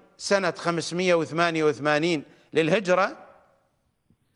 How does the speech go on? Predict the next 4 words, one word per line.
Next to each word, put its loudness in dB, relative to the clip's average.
وشاذان 2
ابن -2
جبرائيل 0
القمي -2